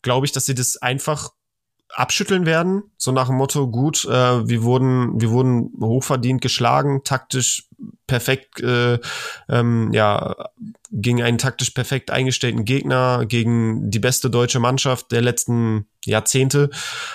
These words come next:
Ähm, von daher glaub ich nicht, dass sie sich davon unterkriegen lassen und jetzt gegen Augsburg, äh, einfach wieder an die starken Performances der letzten Monate anknüpfen werden und, äh, auch zu Hause, ne, war Stuttgart,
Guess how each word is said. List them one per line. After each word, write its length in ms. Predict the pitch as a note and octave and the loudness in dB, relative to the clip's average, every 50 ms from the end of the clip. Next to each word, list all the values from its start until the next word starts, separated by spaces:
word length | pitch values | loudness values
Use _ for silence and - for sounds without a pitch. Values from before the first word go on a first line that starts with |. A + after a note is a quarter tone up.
| - - - | -14 -10 -2
Ähm, 380 | - A2+ A2+ A2+ A2+ A2 G#2+ G#2 - - _ | 0 2 2 4 2 2 0 -2 -6 -14 _
von 200 | _ - A2+ A2+ | _ -6 -4 0
daher 300 | G#2 A2 A2+ A2+ A2+ A2 | 2 2 4 4 2 2
glaub 220 | G2+ - A2 A2+ - | 2 0 0 0 0
ich 120 | A2+ - | 0 0
nicht, 200 | A#2+ A#2+ A#2+ - | 0 0 0 0
dass 140 | A#2 A2 - | 0 0 0
sie 100 | A#2 A2 | 0 0
sich 220 | G#2+ A2 A2+ - | 0 0 0 0
davon 320 | - A2 A2 - A#2 A2 A2 | 0 0 0 0 0 0 2
unterkriegen 540 | A#2+ B2 - B2+ A#2 - - A#2+ A#2 A#2 A#2 | 2 2 2 0 0 0 0 0 2 2 2
lassen 340 | A2+ A2+ A2+ - - A#2 A2 | 2 2 2 0 0 0 0
und 180 | G2+ G2+ G2+ | 0 0 2
jetzt 200 | A2 G#2 - - | 0 0 0 0
gegen 220 | - G#2+ G2+ G2+ G2 | 0 0 0 2 2
Augsburg, 540 | G2 G2 G2+ - - - A2 A2 G2 - - | 2 0 0 0 -2 0 0 -2 -2 -2 -2
äh, 40 | |
einfach 680 | F2 G2+ G2+ G2 G2 G2 - G2+ G2+ - - G#2 G2+ G#2 | -2 0 0 0 0 0 -2 -2 -4 -2 -4 -4 -2 -2
wieder 340 | G#2+ A2 G#2+ A2 G#2+ G#2 F#2+ - - - - - - - | -2 0 2 2 2 2 0 -4 -10 -16 -16 -18 -12 -6
an 160 | - A2+ A#2+ | -4 -2 0
die 100 | A2+ A2+ | 0 -2
starken 420 | - - - A2+ A#2 A#2 - A#2 - | -2 0 2 2 2 2 0 -2 -4
Performances 800 | - G#2 - - A#2 A#2 A2 A2+ G#2+ - A2+ A2 A2 G#2 - - | -4 -6 -2 -2 -2 0 0 0 -2 0 0 0 0 -2 -2 -2
der 160 | A2 G#2 G#2+ | -2 0 0
letzten 560 | G#2+ A2 - - - - G#2+ G#2+ G#2 G#2 G#2 | 0 0 0 -2 -2 -2 -2 0 0 0 2
Monate 480 | G#2 G2+ A2 B2 B2 B2 A#2 A2 A2+ G#2+ | 2 2 4 4 4 4 2 2 2 2
anknüpfen 540 | G#2+ G#2+ A2+ - - B2+ A2 - - A#2+ G2+ | 2 2 0 0 0 -2 -2 0 -2 0 0
werden 360 | A2 G#2+ G#2+ G#2+ G#2 A2 G#2+ | 2 2 2 2 2 0 0
und, 360 | G#2 G2 G2+ G2+ G2+ G2 - - | 0 2 2 2 0 0 -2 0
äh, 300 | G#2 G2+ G2 G2 F#2+ F#2 - - - - - - | 0 0 0 0 0 -2 -4 -10 -18 -18 -8 -2
auch 260 | A2 A2+ G#2 - - _ _ _ _ - | -2 -2 -2 -4 -10 _ _ _ _ -4
zu 160 | - C3 G#2+ | -2 0 2
Hause, 540 | A#2+ C3 C#3 C3+ A#2+ B2+ B2+ B2+ A#2+ B2 - _ - | 4 4 4 4 4 2 2 2 0 -2 -4 _ -4
ne, 360 | A#2+ A2+ A#2 A#2+ A2+ A2 G2+ | -2 0 2 2 2 0 0
war 460 | G#2+ G#2 G2+ G2+ G#2 G#2+ - - - - | 2 2 2 0 0 -2 -4 -6 -6 -6
Stuttgart, 600 | - - A#2+ A2+ - - A2+ G#2+ G2 - - | -4 -2 -2 -2 0 0 0 0 0 -2 -8